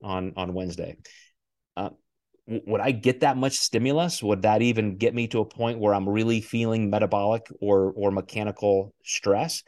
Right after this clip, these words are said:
The answer is no. We saw that last week in our, in our big survey of this. It just doesn't happen. Cortisol, growth hormone, testosterone, it's not even touched until you really get into a workout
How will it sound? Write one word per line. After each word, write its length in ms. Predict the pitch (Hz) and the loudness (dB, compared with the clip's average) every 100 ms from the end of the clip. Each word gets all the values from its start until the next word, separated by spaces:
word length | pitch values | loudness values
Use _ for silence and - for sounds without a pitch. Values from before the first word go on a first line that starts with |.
| - _ - | -20 _ -2
The 100 | 131 | 0
answer 160 | 196 131 | 0 0
is 100 | 117 | 0
no. 360 | 123 131 82 | 2 2 0
We 140 | 82 104 | -2 -2
saw 260 | - 120 | 2 2
that 240 | 107 104 98 | 2 0 -2
last 320 | 98 92 - | -4 -4 -6
week 320 | 135 85 - | -6 -6 -8
in 160 | - 92 | -6 -2
our, 180 | 92 90 | -2 -2
in 100 | 95 | -6
our 80 | 92 | -4
big 200 | 90 90 | -4 -4
survey 400 | - 180 127 92 | -4 -2 2 0
of 100 | 82 | 0
this. 220 | 80 82 | -6 -6
It 80 | 107 | -2
just 180 | 131 123 | 0 2
doesn't 220 | 117 104 | 0 -2
happen. 560 | - 147 - 80 69 - _ _ _ _ _ _ | -6 -6 -6 -8 -12 -20 _ _ _ _ _ _
Cortisol, 680 | 139 135 120 127 120 117 110 | 2 2 4 4 6 4 2
growth 240 | - 117 113 | 4 4 4
hormone, 420 | 120 117 110 110 | -2 -2 -2 -2
testosterone, 800 | 117 104 104 107 - 110 104 107 _ _ _ - 120 | -2 0 0 0 0 -2 -2 -6 _ _ _ -14 -6
it's 140 | - | 0
not 120 | 214 | 2
even 200 | 156 104 | 0 -2
touched 720 | - - 165 - - - - - | -8 -6 -2 -2 -4 -10 -12 -6
until 360 | 113 107 123 | -4 0 0
you 280 | 117 113 120 | 2 0 -2
really 360 | 117 127 160 156 | 0 4 6 6
get 140 | 139 | 4
into 160 | 135 123 | 2 2
a 80 | 110 | 4
workout 580 | 127 127 104 95 95 | 4 4 0 0 -4